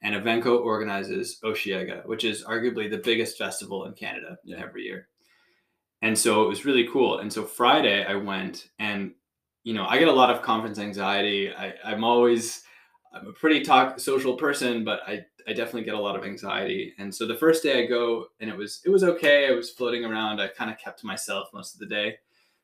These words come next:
Speaker 1: And that Friday night, I went to this, to this show. I went to, uh, the, the band Purity Ring, this artist from, I think they're from Alberta.
Speaker 2: It's a funny name.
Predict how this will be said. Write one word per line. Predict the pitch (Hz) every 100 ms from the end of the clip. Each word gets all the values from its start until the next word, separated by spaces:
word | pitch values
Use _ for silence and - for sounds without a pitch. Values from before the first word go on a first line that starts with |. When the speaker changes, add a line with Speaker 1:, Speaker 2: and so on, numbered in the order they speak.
| _ -
Speaker 1:
And | 110
that | 113 120 117 -
Friday | 120 110 107 101
night, | 101 104 101 95 - -
I | 104
went | 107 98
to | 101
this, | 98 95 - - _ _
to | -
this | 101 95
show. | - - 110 - -
I | 113
went | 107 -
to, | 107 101
uh, | 95 - - 90 _ _
the, | 101 95 -
the |
band | 90 95 90 -
Purity | - 95 95
Ring, | 80 76 - _
this | - - _ _ - - _ _
artist | - 101 98 -
from, | - 98 87 87
I | -
think | 110 -
they're | -
from | -
Alberta. | 52 50 - 50 - - _ _ _
Speaker 2:
It's | -
a | -
funny | 92
name. | 90 90